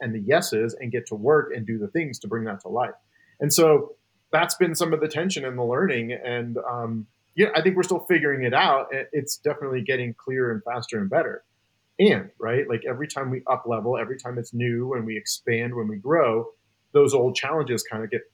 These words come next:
pulled back and, and ask more of the learning. And I think that's where we are.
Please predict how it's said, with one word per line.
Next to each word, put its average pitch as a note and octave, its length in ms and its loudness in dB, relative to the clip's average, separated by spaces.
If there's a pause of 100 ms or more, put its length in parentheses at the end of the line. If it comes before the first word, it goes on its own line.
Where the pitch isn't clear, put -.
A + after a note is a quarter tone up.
pulled A2+ 220 0
back B2 280 2
and, G2+ 220 -2
and G#2+ 140 -10
ask G#2 280 -8
more A#2+ 280 2
of G2+ 80 -4
the G#2+ 80 -4
learning. A2 360 -6 (320)
And F3 120 0
I F3 100 2
think F#3 140 4
that's F3 160 -4
where F3 140 0
we F#3 100 6
are. - 200 -2